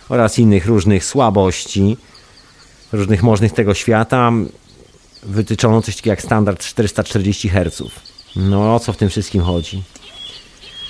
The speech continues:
No dobra, opowiem wam dzisiaj, dzisiaj troszkę więcej na ten temat, a na razie, zanim wam opowiem, włączę sobie jakąś muzyczkę, a później pogadam troszkę o tych kamieniach, o tych starych kamieniach, o tych dziwnych jaskiniach, dziwnych rzeczach i jakie tam są dźwięki, bo tam też jest, e, specyficzny dźwięk w tych wszystkich pomieszczeniach, też tam są rezonacje,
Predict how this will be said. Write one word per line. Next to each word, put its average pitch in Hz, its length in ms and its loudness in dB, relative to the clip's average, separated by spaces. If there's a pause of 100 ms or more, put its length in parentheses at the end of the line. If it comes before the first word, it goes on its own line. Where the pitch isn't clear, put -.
(120)
No 117 100 2
dobra, 92 380 2 (180)
opowiem 147 400 2
wam 135 180 2
dzisiaj, 135 280 -4
dzisiaj 127 220 -6
troszkę 123 240 -2
więcej 120 300 4
na 104 80 2
ten 110 120 2
temat, 117 440 0
a 123 100 -4
na 120 80 2
razie, 127 180 0
zanim 117 220 4
wam 110 200 2
opowiem, 143 580 2
włączę 127 240 0
sobie 131 120 -2
jakąś 117 220 -2
muzyczkę, 113 680 0 (2250)
a - 100 2
później 123 640 2
pogadam 110 500 2
troszkę - 200 -4
o 90 40 4
tych - 180 -6
kamieniach, 85 500 4
o 78 40 -8
tych - 140 -6
starych 135 600 0
kamieniach, 101 580 4
o 90 120 0
tych 87 200 -4
dziwnych 95 400 2
jaskiniach, 92 600 2
dziwnych 95 320 2
rzeczach 95 480 -4
i 104 120 -4
jakie 107 240 0
tam 180 180 2
są 98 160 0
dźwięki, 85 340 0
bo 107 80 -2
tam 127 100 0
też - 200 -4
jest, 104 300 -2
e, 95 80 -2
specyficzny 98 640 -2
dźwięk 87 300 2
w - 40 -16
tych 92 120 -4
wszystkich - 280 -12
pomieszczeniach, 82 640 0
też - 140 -6
tam 85 160 0
są 82 180 0
rezonacje, 85 600 0